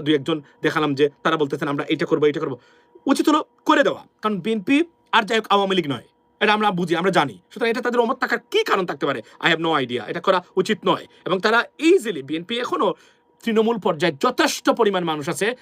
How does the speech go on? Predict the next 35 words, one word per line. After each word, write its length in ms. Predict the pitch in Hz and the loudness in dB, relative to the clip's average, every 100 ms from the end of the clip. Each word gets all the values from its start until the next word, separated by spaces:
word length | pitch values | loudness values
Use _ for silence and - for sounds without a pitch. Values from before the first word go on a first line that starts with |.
| _ | _
রাষ্ট্র 280 | 160 151 165 | -2 -2 -6
ক্ষমতায় 280 | 170 170 156 | -4 -2 0
যাওয়ার 180 | 143 139 | 0 0
জন্য, 260 | 160 147 - _ | 0 0 -4 _
যদি 140 | 151 165 | 0 0
নিজেদেরকে 520 | 151 160 190 190 269 - _ | 2 2 2 2 -2 -2 _
সংস্কার, 480 | - 226 - - 247 | -6 -4 -2 -4 -2
একটু 280 | - 277 - | -4 -2 -4
সংস্কার 380 | - 202 - 185 | -2 -4 0 2
করে 180 | 185 147 - 160 | 2 0 -4 -2
লাইনে 340 | 165 165 185 | 0 2 0
মানে 160 | 156 147 | -2 -6
থাকা 200 | 135 135 | -6 -8
যায়, 160 | 101 _ _ _ - | -8 _ _ _ -4
এটা 120 | 269 | 0
কোনো 180 | 285 294 | 0 2
সমস্যা 300 | 254 180 143 | 0 0 -4
নাই। 120 | - _ _ _ _ _ _ _ - | -6 _ _ _ _ _ _ _ -2
ধরুন 140 | 190 214 | -2 0
এনসিপি, 420 | 220 - 175 - - - | -4 -2 -6 -10 -16 0
they 120 | 262 | 0
have 140 | 285 175 | 0 -10
to 180 | 117 | 0
build 200 | 240 311 | 2 2
up, 160 | 185 - _ _ _ _ _ 208 | 0 -4 _ _ _ _ _ 0
they 100 | 233 | 0
have 160 | 226 | -2
to 60 | 139 | -2
build 200 | 247 233 | -2 2
up 160 | 262 - | 0 2
a, 380 | 180 - - 180 | 0 -2 -10 -2
a 0 | |
position 360 | 196 208 196 | 0 0 0
right 200 | 170 147 | 0 0
now 140 | 165 | -4